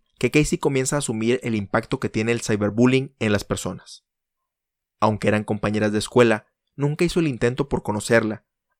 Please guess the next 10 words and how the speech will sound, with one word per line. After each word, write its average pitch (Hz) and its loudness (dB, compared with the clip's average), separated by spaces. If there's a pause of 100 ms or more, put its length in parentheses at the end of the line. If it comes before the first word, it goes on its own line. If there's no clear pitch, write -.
aun 117 2
y 143 -4
que 139 2
admiraba 110 2
su 120 -2
actitud 107 -8
positiva 110 -2
ante 113 -4
la 104 -2
vida, 113 2